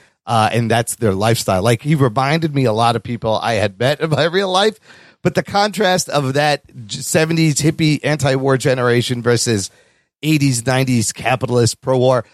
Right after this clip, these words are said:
the fact that it's set against the Gulf War, they keep mentioning that. I find that's very interesting 'cause, uh, I think that's also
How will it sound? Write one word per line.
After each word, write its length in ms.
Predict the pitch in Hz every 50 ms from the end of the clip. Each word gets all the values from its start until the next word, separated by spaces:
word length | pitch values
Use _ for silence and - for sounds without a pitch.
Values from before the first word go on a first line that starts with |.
| _ -
the 80 | 156
fact 320 | - - 208 208 240 220 -
that 100 | 202 156
it's 140 | 139 127 -
set 300 | - - 160 165 165 - -
against 520 | 127 127 110 139 139 151 156 - - -
the 80 | 131 123
Gulf 360 | 101 135 135 139 135 - -
War, 340 | 127 131 143 143 139 143 139
they 120 | 123 120
keep 240 | - - 151 - 160
mentioning 460 | 127 127 139 135 - - 139 135 131
that. 260 | 131 127 120 120 123 _ _ _ _ -
I 80 | 95 107
find 280 | - - 120 120 113 110
that's 180 | 113 110 - -
very 280 | - 120 107 101 95
interesting 680 | 95 90 123 123 - 127 113 - - 120 113 110 110 - _ _ _ _ _ _ _
'cause, 320 | - 127 110 98 92 - -
uh, 240 | - - 101 98 95 -
I 60 | -
think 260 | - - 143 139 113
that's 180 | - 123 123 -
also 540 | - - 123 135 - 127 117 113 104 101